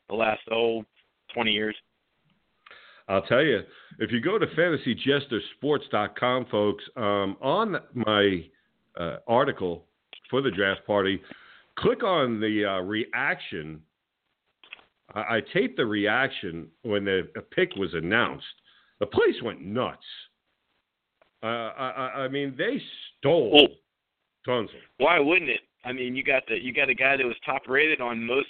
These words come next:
Speaker 1: boards with the thirteenth pick. So, I mean, that's, you know, I also read several, uh, scouts that I respect grade him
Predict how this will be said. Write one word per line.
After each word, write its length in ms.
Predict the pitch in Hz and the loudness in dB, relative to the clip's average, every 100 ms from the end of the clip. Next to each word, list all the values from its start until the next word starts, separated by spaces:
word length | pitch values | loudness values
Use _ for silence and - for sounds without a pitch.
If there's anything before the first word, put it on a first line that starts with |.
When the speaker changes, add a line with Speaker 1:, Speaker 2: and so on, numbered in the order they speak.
| - | -4
Speaker 1:
boards 380 | 123 151 117 104 - - _ _ _ _ - | 0 2 2 -2 -14 -20 _ _ _ _ -8
with 140 | 117 | -8
the 80 | 107 - | -6 -4
thirteenth 400 | 127 - 131 110 | -4 -4 -8 -6
pick. 260 | - 139 - - - | -2 0 -2 -8 -12
So, 240 | 107 104 104 | -10 -10 -10
I 100 | 104 | -12
mean, 220 | 110 110 | -10 -8
that's, 180 | 120 - - - _ _ _ _ _ _ _ _ - | -10 -10 -16 -20 _ _ _ _ _ _ _ _ -6
you 120 | 120 | -4
know, 200 | 117 107 - - - | -2 -4 -8 -10 0
I 100 | 117 | 2
also 300 | 127 - 113 | 2 0 0
read 220 | 123 127 - | 2 0 -2
several, 480 | 135 131 123 117 110 | -2 -2 -2 -2 -2
uh, 200 | 113 107 - _ _ _ _ _ - - | -2 -4 -6 _ _ _ _ _ -14 -4
scouts 300 | 147 143 - 123 | 0 0 0 0
that 100 | 117 | 2
I 120 | 147 | 2
respect 600 | 143 107 - 117 113 - - _ _ _ | 0 -4 -4 -2 -4 -10 -20 _ _ _
grade 320 | 120 127 135 | 2 2 2
him 360 | 127 131 123 | -4 -6 -6